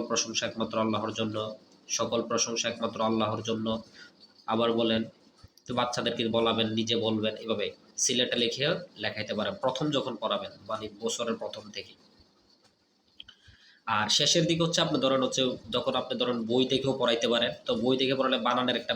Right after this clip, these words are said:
বিষয় আছে, লিখে লিখে পড়ানোটা হচ্ছে সবচেয়ে উত্তম, নুরানি পদ্ধতিও তাই বলে।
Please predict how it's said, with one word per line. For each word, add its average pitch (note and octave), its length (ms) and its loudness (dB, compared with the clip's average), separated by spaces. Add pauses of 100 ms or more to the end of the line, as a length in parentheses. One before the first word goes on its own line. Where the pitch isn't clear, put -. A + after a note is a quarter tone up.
বিষয় B2 200 0
আছে, - 180 -4
লিখে A#2 240 0
লিখে B2 200 -6
পড়ানোটা A#2 400 -6
হচ্ছে - 240 -4
সবচেয়ে A#2+ 300 -6
উত্তম, A#2+ 300 -6
নুরানি B2 320 0
পদ্ধতিও A#2 460 -4
তাই A#2 120 4 (100)
বলে। A#2+ 140 2